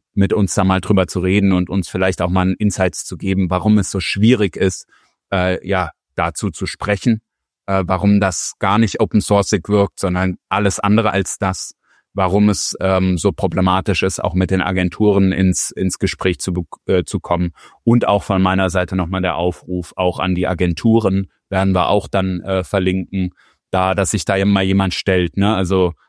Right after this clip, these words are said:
äh, wie gesagt, es gibt da, ja, Menschen, die sich mit diesem Projekt befassen, ähm, auch High-Level. Und ich find's,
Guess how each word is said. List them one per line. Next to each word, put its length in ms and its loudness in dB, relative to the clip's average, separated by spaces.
äh, 180 -4
wie 120 -2
gesagt, 340 -2
es 140 -8
gibt 220 -4
da, 320 0
ja, 360 0
Menschen, 460 2
die 100 -2
sich 200 -4
mit 160 0
diesem 240 0
Projekt 400 0
befassen, 560 -2
ähm, 380 0
auch 280 0
High-Level. 640 2
Und 180 2
ich 100 0
find's, 380 0